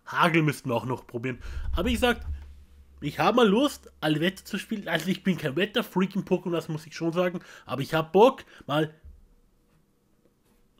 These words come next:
die Sonne im Ojo auszuprobieren. So,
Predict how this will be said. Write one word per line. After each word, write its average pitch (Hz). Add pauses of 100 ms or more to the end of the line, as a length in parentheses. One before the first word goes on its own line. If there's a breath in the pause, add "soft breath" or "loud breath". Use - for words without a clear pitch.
(180)
die 180
Sonne 185
im 160
Ojo 135
auszuprobieren. 113 (1400)
So, 143